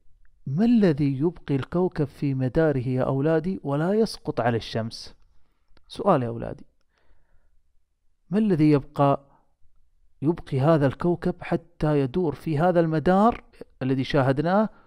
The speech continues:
ولا تسقط هذه الكواكب؟ يعني تخيل شيء يدور حولك، ها، ما الذي يبقي هذا الكوكب في مداره ولا يسقط إلى جهة الشمس،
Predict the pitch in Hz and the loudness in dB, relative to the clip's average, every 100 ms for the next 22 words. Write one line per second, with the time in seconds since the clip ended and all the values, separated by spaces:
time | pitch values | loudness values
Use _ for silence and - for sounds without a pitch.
0 | _ - _ - - 180 254 262 208 - | _ -20 _ -18 -2 4 6 4 2 -6
1 | - - 160 143 139 - 143 139 127 123 | -10 -2 -2 0 -2 0 0 0 -2 -6
2 | - - 117 117 - 185 160 131 185 180 | -12 -12 -10 -10 -2 0 0 0 -2 0
3 | 147 127 180 214 226 - - - - - | 0 2 2 2 0 -10 -20 -20 -14 4
4 | 151 117 107 - - - _ _ - - | 6 6 0 -8 -20 -20 _ _ -20 -20
5 | _ _ _ _ - - _ _ _ - | _ _ _ _ -20 -20 _ _ _ -20
6 | _ _ _ _ 143 135 - 220 247 196 | _ _ _ _ -2 -2 0 2 4 4
7 | 175 180 156 - 135 139 131 123 156 139 | 2 -2 -2 -2 2 4 2 2 2 2
8 | 131 135 123 117 117 120 117 - 135 202 | -2 -2 -4 0 0 0 -4 -2 2 4
9 | 226 214 - 156 - _ _ 143 139 127 | 4 0 -2 -10 -10 _ _ 0 0 2
10 | 131 123 127 - 117 113 - | 2 2 -2 -4 -4 -6 -12